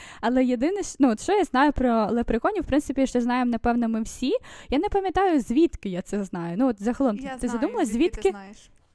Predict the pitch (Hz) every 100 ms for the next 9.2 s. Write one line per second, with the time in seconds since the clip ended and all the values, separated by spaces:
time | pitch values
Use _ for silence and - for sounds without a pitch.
0 | _ 240 240 262 240 240 240 226 226 220
1 | 214 _ 226 226 254 247 240 - 262 302
2 | 277 294 466 - - 262 214 240 302 269
3 | 220 214 208 220 220 214 208 208 214 -
4 | - 285 320 269 233 - 254 247 262 -
5 | 269 226 233 - 254 359 285 254 240 226
6 | 226 226 226 214 214 220 226 220 214 208
7 | 208 208 220 - - - - 403 440 427
8 | 403 381 370 370 359 302 330 311 302 294
9 | 285